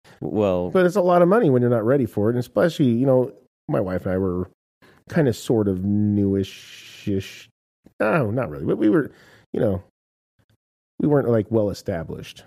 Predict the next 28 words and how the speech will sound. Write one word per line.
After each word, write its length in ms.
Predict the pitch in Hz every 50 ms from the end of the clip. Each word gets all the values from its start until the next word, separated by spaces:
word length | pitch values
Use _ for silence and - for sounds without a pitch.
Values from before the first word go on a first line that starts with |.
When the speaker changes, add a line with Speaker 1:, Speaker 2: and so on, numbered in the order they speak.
| _ _ -
Speaker 2:
We 80 | -
were, 180 | 95 90 82 80 87 - -
you 100 | - -
know, 180 | 85 71 69 - - _
so 320 | - - - 87 82 80 - _ _ _ _ - - - - _ -
it, 160 | 110 113 -
it 180 | 117 117 113 104
did 120 | - 101
affect 320 | 92 - - 92 82 - 80
us 120 | 78 -
a 60 | -
little 140 | - 76 - -
bit. 280 | - - - - -
Speaker 1:
Well, 300 | 117 104 98 95 95 92 87
uh, 120 | 78 78 73 60 57 69 92
good 140 | 98 107 90
thing 140 | 110 101 95
you 80 | 95 92
didn't 240 | 87 92 87 82 73
buy 160 | - 87 87
it 40 | 87 69
in 80 | 85
Canada. 540 | 80 - - 107 135 107 78 73 78 80 85 - _ _ _ _ _ - _ _ _ - - - - _ _ _ -
They 180 | - 101 104
talk 220 | 110 - 117 107 101
about 200 | 101 87 78 -
car 220 | - - 98 110
insurance, 600 | 110 95 - - - 117 135 151 156 - - -